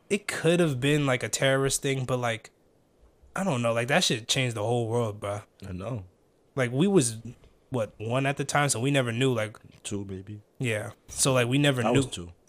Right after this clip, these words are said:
Speaker 1: I was, I think I was turning two.
Speaker 2: 'Cause, yeah, June, yeah, I was
Speaker 1: Yeah,
Speaker 2: two.
Speaker 1: no, no, I probably was two. I probably was two. No, I was turning two 'cause it was, like, before my birthday.
Speaker 2: Yeah.
Speaker 1: But, so, it's like, that's crazy 'cause niggas was really,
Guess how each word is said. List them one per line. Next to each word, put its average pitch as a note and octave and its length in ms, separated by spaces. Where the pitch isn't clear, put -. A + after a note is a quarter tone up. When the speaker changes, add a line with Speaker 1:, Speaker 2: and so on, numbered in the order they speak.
Speaker 1:
I D3 80
was, C3+ 440
I C3 80
think D3 140
I B2 40
was A2 160
turning A#2+ 360
two. A2 220
Speaker 2:
'Cause, F2 280
yeah, G2 80
June, F2+ 440
yeah, E2+ 100
I - 20
was E2 120
Speaker 1:
Yeah, C#3+ 220
Speaker 2:
two. C#3+ 60
Speaker 1:
no, C#3 80
no, A#2 40
I A2+ 120
probably A2 200
was G2+ 80
two. G2+ 200
I G2 40
probably G#2 200
was A2 80
two. G#2+ 160
No, C#3+ 200
I B2 120
was C#3+ 80
turning D3 240
two A#2 140
'cause A#2 160
it - 20
was, A2 120
like, A2 160
before A#2 200
my A2 120
birthday. A2 320
Speaker 2:
Yeah. D#2+ 300
Speaker 1:
But, A#2 220
so, C#3+ 340
it's C#3 180
like, A#2+ 340
that's C3 160
crazy B2 500
'cause G#2+ 460
niggas B2 480
was A2+ 240
really, A#2 480